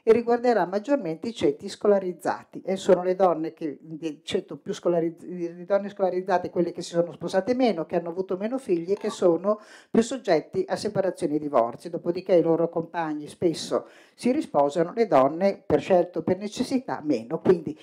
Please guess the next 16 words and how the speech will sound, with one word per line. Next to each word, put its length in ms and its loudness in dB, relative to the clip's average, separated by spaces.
l'aumento 580 6
di 280 0
solitudine. 840 0
Ecco, 200 -6
allora 220 2
rispetto 460 -2
a 60 -4
questo 360 0
quadro 440 -4
io 100 6
credo 300 2
che 120 -10
sia 200 -2
molto 380 4
importante 920 -4
il 340 -4